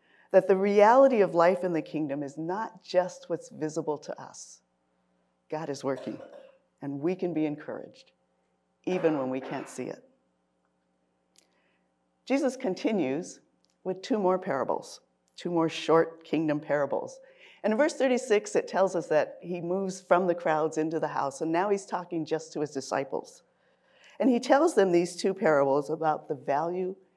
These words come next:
and joy of the kingdom. In verses forty-four to forty-six, Jesus says, "The kingdom of heaven is like treasure hidden in a field. When a man found it, he hid it again, and then in his joy went and sold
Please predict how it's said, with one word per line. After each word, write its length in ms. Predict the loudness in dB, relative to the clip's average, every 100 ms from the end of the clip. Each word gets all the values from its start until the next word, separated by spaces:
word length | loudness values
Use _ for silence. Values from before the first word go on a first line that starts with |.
| _ -16
and 120 | -16
joy 520 | -6 -4 -4 -6 -10 -14
of 80 | -12
the 80 | -12
kingdom. 400 | -8 -8 -8 -12 -16 _ _ _ _ _ _ _ _ _ _ _ _ _
In 140 | -2 2
verses 320 | 2 0 0
forty-four 480 | 6 6 8 6 6
to 80 | 4
forty-six, 600 | 2 2 -2 -6 -6 -6
Jesus 380 | -6 -6 -8
says, 400 | -6 -6 -6 -12 _ _ _ _
"The 80 | -10
kingdom 360 | -2 2 2 2
of 140 | 2
heaven 320 | 2 2 2
is 140 | 0 0
like 260 | 0 -2
treasure 520 | -8 2 2 2 -4
hidden 360 | -2 -2 0 0
in 100 | 0
a 40 |
field. 540 | -2 -4 -4 -6 -12 -20 _ _ _ _ _
When 120 | 0
a 40 |
man 360 | 4 6 6 4
found 380 | 4 6 6 2
it, 240 | 0 -2 -18 -20 _
he 140 | -4 2
hid 180 | 4 4
it 100 | 2
again, 640 | 4 4 4 2 -2 -4 -2
and 160 | 4
then 140 | 4 4
in 80 |
his 200 | 0 -4
joy 440 | 0 6 8 8 6
went 240 | 2 0
and 80 | -4
sold 320 | -2 0 0